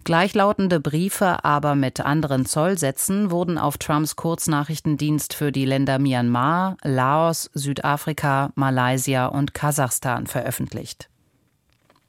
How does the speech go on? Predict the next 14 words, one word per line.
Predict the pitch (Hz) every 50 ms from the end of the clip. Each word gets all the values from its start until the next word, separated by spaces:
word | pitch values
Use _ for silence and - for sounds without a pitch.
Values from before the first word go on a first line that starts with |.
| _ _ _ _ _ _ _ _ _ _ _ _ - - - _ _ _ _ _ - - - - - - - - - - - - - - - - - - - - - - - -
Bundesgesundheitsministerin | 196 208 220 226 220 - - 202 208 226 220 226 220 214 - 214 208 202 202 - - 196 175 180 175 139
Warken | 143 139 160 190 208 - - 151 139 131
will | 135 147 151
das | 160 156 -
System | - 160 - - - 185 190 185 185
der | 165 165 156
Pflege | - - - - 170 165 175 190 196 165 151 131 123 - -
in | 127 123 123
Deutschland | 120 120 113 123 127 - - - 165 185 220 240 - -
nach | - 170 175 -
eigenen | - - 160 175 185 180 175 170 160
Angaben | 147 - 143 147 156 147 147 143 139 139 - 147 147 139 -
zukunftsfest | - - 226 214 - - 151 135 120 - - - - - 143 127 117 - - - - -
machen. | 123 120 113 - - - -